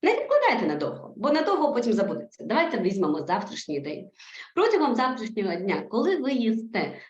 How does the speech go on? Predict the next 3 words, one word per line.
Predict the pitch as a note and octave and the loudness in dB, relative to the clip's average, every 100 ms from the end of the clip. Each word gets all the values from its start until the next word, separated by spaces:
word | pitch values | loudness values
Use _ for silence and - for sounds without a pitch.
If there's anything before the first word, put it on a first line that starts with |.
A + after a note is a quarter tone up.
| _ | _
спробуйте | - F4+ A#4 - B3 | -6 0 4 4 2
просто | A3+ D4+ D4 A3+ | 0 0 0 -6
подивитися, | - C4+ A3+ A#3+ A3 A#3+ D4 D4 F3 - D3+ | -2 -2 0 0 4 4 6 4 0 -4 -12